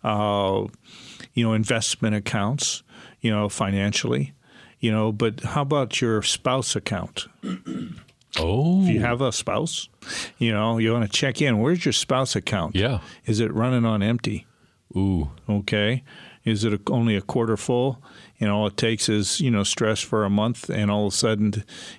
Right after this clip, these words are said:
Speaker 1: you know,
Speaker 2: You're
Speaker 1: everything's
Speaker 2: empty.
Speaker 1: hitting the fan.
Speaker 2: Yeah.
Speaker 1: You know, if you build up your spouse account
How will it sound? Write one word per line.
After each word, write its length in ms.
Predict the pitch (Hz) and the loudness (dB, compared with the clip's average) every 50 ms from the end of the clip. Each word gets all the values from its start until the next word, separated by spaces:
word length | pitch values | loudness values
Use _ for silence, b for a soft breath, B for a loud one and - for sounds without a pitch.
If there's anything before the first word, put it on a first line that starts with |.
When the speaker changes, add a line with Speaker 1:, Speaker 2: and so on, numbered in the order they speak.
| B | B
Speaker 1:
you 160 | B 110 104 | B 0 2
know, 400 | 104 101 107 107 104 107 110 110 | 2 2 2 2 2 2 2 2
Speaker 2:
You're 120 | 107 101 92 | 2 2 2
Speaker 1:
everything's 320 | 90 98 101 110 107 - | 2 2 2 2 2 2
Speaker 2:
empty. 80 | - 127 | 2 2
Speaker 1:
hitting 140 | 117 101 110 | 2 0 0
the 60 | 110 | 0
fan. 540 | - - 123 123 127 117 90 82 87 95 - - - | 0 0 2 2 2 2 0 0 -2 -4 -6 -6 -4
Speaker 2:
Yeah. 280 | 95 85 85 82 78 71 - - - | -2 0 0 0 0 -2 -4 -6 -4
Speaker 1:
You 160 | 120 110 107 | -2 0 2
know, 340 | 107 107 107 107 107 110 107 B B B B B B B | 2 2 2 0 0 -2 -4 B B B B B B B
if 260 | - 117 113 110 - - | -2 -2 0 -2 0 0
you 100 | 120 110 | 0 2
build 440 | 101 113 135 147 156 151 143 123 | 2 2 2 4 4 4 2 2
up 480 | 123 127 143 127 101 90 - - - - - - - _ _ - | 2 2 2 2 0 -2 -4 -6 -8 -10 -12 -12 -16 _ _ -2
your 220 | - 110 107 104 | 0 2 2 2
spouse 500 | - - - - 123 117 127 120 - - | 0 -2 -2 0 0 0 0 0 -2 -2
account 600 | 117 101 - - - 95 87 85 - 113 - - | -4 -4 -4 -4 -4 -4 -4 -4 -6 -6 -8 -10